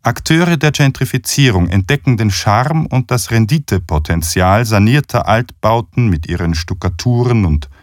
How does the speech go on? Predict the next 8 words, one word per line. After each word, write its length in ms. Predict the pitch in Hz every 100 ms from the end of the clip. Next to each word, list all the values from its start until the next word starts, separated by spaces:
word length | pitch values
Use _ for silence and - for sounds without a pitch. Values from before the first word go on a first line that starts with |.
| _ _ -
schmiedeeisernen 1000 | - 117 123 - 101 113 104 101 95
Balkonbrüstungen 1120 | 90 85 85 117 117 107 113 - - 104 104 92 85 _ _ _ _ _ _ _ -
und 160 | 104
treiben 360 | 123 113 107 123
die 100 | 127
Mieten 480 | 123 101 - 104 113
nach 180 | 131
oben. 500 | - 78 67 67 -